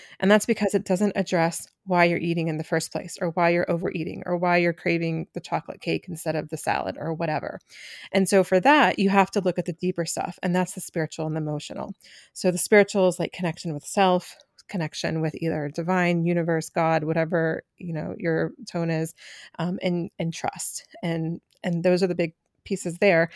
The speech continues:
And then the emotional is the inner work, the inner child work, working through tough emotions, being comfortable letting go of control, being comfortable with vulnerability, like, all of that stuff.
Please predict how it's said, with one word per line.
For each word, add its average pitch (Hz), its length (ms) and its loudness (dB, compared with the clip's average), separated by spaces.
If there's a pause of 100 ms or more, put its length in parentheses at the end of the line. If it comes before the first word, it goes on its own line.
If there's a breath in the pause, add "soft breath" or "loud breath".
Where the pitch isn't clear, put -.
(260 loud breath)
And 208 120 6
then 214 60 6
the 220 100 6
emotional 226 480 4
is 196 220 0
the 196 120 0
inner 190 260 2
work, 170 200 -2
the 185 100 -6
inner 185 160 2
child 175 360 0
work, - 260 -4
working 180 320 0
through 180 180 0
tough 175 280 -4
emotions, 160 580 -4 (440 loud breath)
being 208 220 6
comfortable 190 440 2
letting 180 260 4
go 170 160 2
of 170 140 0
control, 165 420 -2
being 180 200 0
comfortable 180 400 -2
with 170 120 -2
vulnerability, 160 580 0
like, 156 260 -2
all 185 200 6
of 170 120 4
that 156 220 -2
stuff. - 340 -6